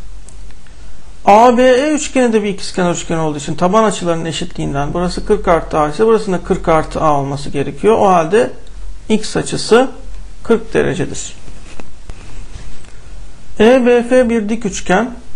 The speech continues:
Yetmiş dört ile on altının toplamı doksan olduğu için burası on altı, ters açılardan D E A açısı da on altı olmuş olur. A D,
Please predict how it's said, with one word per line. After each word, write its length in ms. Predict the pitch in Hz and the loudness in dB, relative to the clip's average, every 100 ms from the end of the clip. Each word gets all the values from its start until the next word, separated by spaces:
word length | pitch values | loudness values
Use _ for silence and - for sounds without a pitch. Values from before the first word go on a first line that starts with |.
| - | 2
Yetmiş 500 | 185 226 247 233 - | 2 2 0 -2 2
dört 280 | 269 269 233 | 2 4 2
ile 80 | |
on 200 | - 233 | 4 2
altının 460 | 240 220 - 185 170 | 4 2 0 -2 -2
toplamı 500 | 165 156 - 160 151 | -2 -2 -2 -4 -2
doksan 380 | 156 - - 151 | -2 -2 -4 -2
olduğu 260 | 147 139 | -2 -2
için 280 | 139 143 160 | -2 -2 -4
burası 300 | 147 143 - | -2 -2 -2
on 140 | 170 202 | 0 4
altı, 360 | 208 202 202 | 2 2 0
ters 320 | - 196 185 | 2 2 2
açılardan 640 | 175 - 160 147 156 220 247 - - - - - | -2 -2 -2 0 2 2 0 -6 -6 -6 -6 -2
D 100 | 190 | 4
E 360 | 185 190 185 180 | 6 6 2 2
A 120 | 180 | 2
açısı 320 | 170 165 - | 0 -2 -4
da 80 | 147 | -4
on 240 | - 160 156 | -2 -2 0
altı 340 | 143 143 - | -2 -2 -4
olmuş 380 | - 143 143 - | -4 -4 -4 -4
olur. 300 | 156 226 - - - - - - - - - - - - - - - - | -2 -2 -4 -8 -6 -6 -6 -8 -6 -6 -8 -8 -8 -6 -6 -8 -10 2
A 340 | 214 247 285 247 | 8 10 8 8
D, 300 | 247 294 | 6 4